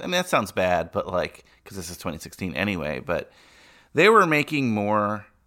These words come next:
silly rom-coms, like maybe the one you mentioned, Little Italy, in previous years and previous decades even,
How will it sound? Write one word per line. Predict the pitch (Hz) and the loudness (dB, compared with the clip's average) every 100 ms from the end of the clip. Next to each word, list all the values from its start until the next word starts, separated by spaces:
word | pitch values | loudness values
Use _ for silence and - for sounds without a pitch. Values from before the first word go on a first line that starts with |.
| _ _ _ _ | _ _ _ _
silly | - - - - 123 117 113 | -8 -6 -4 0 2 4 2
rom-coms, | 104 95 98 107 117 104 104 | 4 6 4 4 4 4 2
like | 107 113 - | 2 2 2
maybe | 107 98 | -2 -2
the | 98 87 | -2 -2
one | 92 92 | -2 -4
you | 90 | -2
mentioned, | 87 90 98 87 | -4 -6 -6 -4
Little | 87 90 | -4 -2
Italy, | 82 90 92 92 107 _ _ - | -4 -4 -4 -6 -10 _ _ -8
in | 107 | -8
previous | - 120 113 120 123 120 | -4 0 0 2 0 0
years | 120 123 135 123 | 2 2 2 0
and | 95 | -4
previous | - 92 92 101 95 | -4 -6 -4 -6 -4
decades | - 90 107 107 113 | -4 -2 -2 -2 -2
even, | 120 120 135 | -6 -4 -6